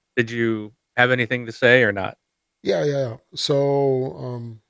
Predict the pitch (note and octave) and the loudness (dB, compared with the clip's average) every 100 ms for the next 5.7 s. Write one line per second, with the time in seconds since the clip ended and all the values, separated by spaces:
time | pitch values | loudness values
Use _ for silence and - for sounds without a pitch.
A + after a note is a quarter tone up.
0 | _ D3 C3 A#2+ - A2+ B2+ A#2+ - B2 | _ -12 -10 -10 -12 -10 -8 -8 -8 -6
1 | A2 A2+ - B2+ A2+ A2+ A2+ A2 - _ | -6 -6 -6 -8 -8 -8 -12 -16 -20 _
2 | _ _ _ _ C3+ A#2 A2+ A2+ B2+ G#2+ | _ _ _ _ -14 -12 -12 -14 -18 -20
3 | _ _ _ _ _ _ _ _ _ _ | _ _ _ _ _ _ _ _ _ _
4 | - A2 G#2+ _ A#2 A2 - - A#2 A#2 | -20 -20 -20 _ -16 -10 -8 -6 -6 -6
5 | B2+ G#2+ G#2 G2+ - G#2 G#2 | -10 -12 -12 -12 -12 -8 -10